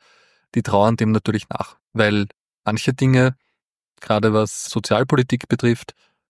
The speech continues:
zwischen Ö V P und F P Ö sicher leichter zu vereinbaren war als mit uns und den Neos, weil man muss das ja immer auf zwei Seiten betrachten. Das ist das eine, was sich verändert hat. Das andere, was sich verändert hat,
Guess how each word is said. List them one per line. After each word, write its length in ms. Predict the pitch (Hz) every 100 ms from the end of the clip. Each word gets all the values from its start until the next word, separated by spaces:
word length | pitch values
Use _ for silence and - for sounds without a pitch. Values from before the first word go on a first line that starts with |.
| _
zwischen 600 | - 113 - - 104 101 -
Ö 60 | 120
V 140 | 113
P 260 | 135 120 123
und 180 | 120 110
F 180 | 110 -
P 100 | -
Ö 140 | 135 127
sicher 300 | - - 113
leichter 400 | 101 110 - 131
zu 140 | 123
vereinbaren 680 | 127 117 113 120 120 120 127
war 420 | 127 107 101 127 135 _ _ _ _ _ -
als 360 | 117 131 -
mit 220 | 139 123
uns 500 | - 127 127 131 - - _ _ _
und 440 | 135 143 - -
den 120 | 113
Neos, 500 | 107 98 101 - - -
weil 300 | 120 113 113
man 160 | 113
muss 160 | 117 131
das 180 | 131 123
ja 80 | 120
immer 600 | 123 120 120 120 120 -
auf 340 | 120 110 - -
zwei 220 | - 110
Seiten 360 | 110 113 - 110
betrachten. 540 | - - - - - - _ _ _ _ _ _
Das 120 | 131
ist 100 | 127
das 80 | 139
eine, 280 | 117 117 147
was 120 | 151
sich 140 | - 127
verändert 340 | 139 131 131
hat. 140 | 131
Das 100 | -
andere, 340 | - 110 143 143
was 140 | 135
sich 120 | 135
verändert 420 | - 127 123 131 131
hat, 140 | 127